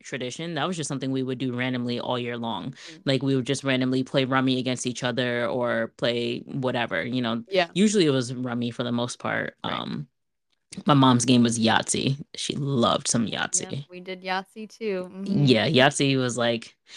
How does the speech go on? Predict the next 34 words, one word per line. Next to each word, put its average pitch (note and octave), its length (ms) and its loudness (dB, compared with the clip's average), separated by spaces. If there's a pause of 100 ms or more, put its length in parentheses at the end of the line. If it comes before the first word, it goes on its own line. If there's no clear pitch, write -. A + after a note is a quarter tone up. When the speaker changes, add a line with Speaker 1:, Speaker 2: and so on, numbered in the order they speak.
(200)
Speaker 1:
but E3 140 6
you F3+ 100 4
know F3 160 4
my C#3 100 2
mom, A#2+ 420 -2
extra C3+ 400 -4
A C3 280 -2
F. A#2+ 280 -6
Speaker 2:
Oh, F3+ 280 6
Speaker 1:
So, D3 60 2
Speaker 2:
yeah. A#2+ 300 0
Speaker 1:
like, A#2+ 280 -6
when C#3+ 320 -2
she C#3 180 -4
got B2 180 0
a C3 40 0
Yahtzee, B2 420 -2
the A#2+ 100 0
whole B2 300 -2
neighborhood A#2+ 460 -6
knew A#2 240 -6
she - 160 -4
had B2 180 4
a B2 40 -6
Yahtzee, - 400 -6
and - 80 -10
it G2+ 60 -6
Speaker 2:
<laughs> - 20 -4
Speaker 1:
was - 100 -6
just - 160 -4
Speaker 2:
Sure C4 120 12
they B3 180 12
Speaker 1:
like A#3+ 80 -14
Speaker 2:
did. A#3 260 4